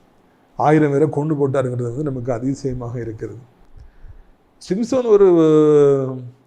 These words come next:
அபிஷேகத்தை பெற்றிருந்த மனிதனாக இருந்தபடினால, செத்து போன சிங்கத்தையும் போய் பார்க்க போறாரு. அதுக்குள்ள அந்த தேன் இருந்ததை எடுத்துக்கிட்டாரு.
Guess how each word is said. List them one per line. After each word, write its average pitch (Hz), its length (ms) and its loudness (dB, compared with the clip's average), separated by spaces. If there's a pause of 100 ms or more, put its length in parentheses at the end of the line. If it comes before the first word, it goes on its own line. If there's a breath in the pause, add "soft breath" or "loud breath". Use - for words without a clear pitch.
(300 soft breath)
அபிஷேகத்தை 190 540 2
பெற்றிருந்த 170 420 -2
மனிதனாக 156 340 -2
இருந்தபடினால, 151 520 -4
செத்து 139 300 -4
போன 156 180 -4
சிங்கத்தையும் 151 440 -6
போய் 151 120 -4
பார்க்க 139 300 -6
போறாரு. 120 380 -8 (580)
அதுக்குள்ள 147 340 -2 (400)
அந்த 127 240 -10
தேன் 143 280 -8
இருந்ததை 127 340 -8
எடுத்துக்கிட்டாரு. 113 460 -12